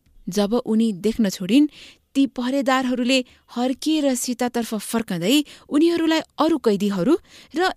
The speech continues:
एक अर्काबाट पनि छुट्याइदिए। अनि नराम्रोसँग खचेड्दै र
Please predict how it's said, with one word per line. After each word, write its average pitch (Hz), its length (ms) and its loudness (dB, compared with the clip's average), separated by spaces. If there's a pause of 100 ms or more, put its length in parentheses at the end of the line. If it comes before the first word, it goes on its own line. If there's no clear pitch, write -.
(100)
एक 349 180 0
अर्काबाट 214 460 -2
पनि 202 260 -2 (100)
छुट्याइदिए। 160 500 -2 (720)
अनि 190 140 4
नराम्रोसँग 277 720 2
खचेड्दै 226 560 2
र 226 140 4